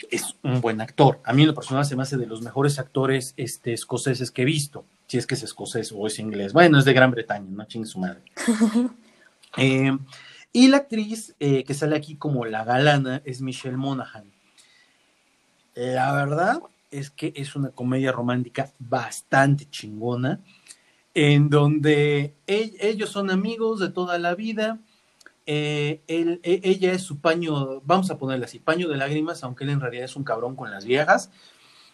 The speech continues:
Speaker 1: Este,
Speaker 2: Ujú.
Speaker 1: él es todo un ladies man. Él vive de algo bien interesante.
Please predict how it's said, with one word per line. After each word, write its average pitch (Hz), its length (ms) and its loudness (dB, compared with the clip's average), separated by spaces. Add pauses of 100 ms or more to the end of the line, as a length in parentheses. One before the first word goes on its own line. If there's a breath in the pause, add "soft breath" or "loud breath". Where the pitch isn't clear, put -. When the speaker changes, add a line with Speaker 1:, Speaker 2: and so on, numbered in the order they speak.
(140)
Speaker 1:
Este, 131 340 2
Speaker 2:
Ujú. 143 80 4
Speaker 1:
él 135 80 2
es - 100 -6
todo 147 120 6
un 139 140 6
ladies 135 320 4
man. 143 300 4
Él 160 200 2
vive 175 260 2
de 170 80 2
algo 170 160 0
bien 165 140 -4
interesante. 160 800 -4